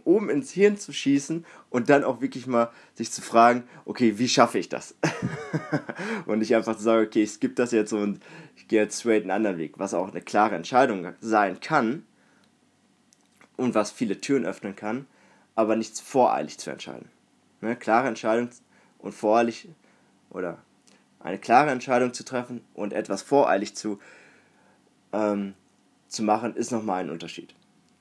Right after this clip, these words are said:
Also, dass du dich so in diesen Bereichen einfach so reintestest.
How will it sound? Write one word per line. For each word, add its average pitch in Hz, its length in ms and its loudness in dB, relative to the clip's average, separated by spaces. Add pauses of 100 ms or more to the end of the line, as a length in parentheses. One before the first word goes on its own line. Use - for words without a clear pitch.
(720)
Also, 110 220 4
dass 110 200 -2
du 117 60 -4
dich 104 180 -2
so 127 360 4
in 113 120 0
diesen 101 240 -6
Bereichen 101 400 0
einfach 110 220 -4
so 110 120 -4
reintestest. 135 920 -4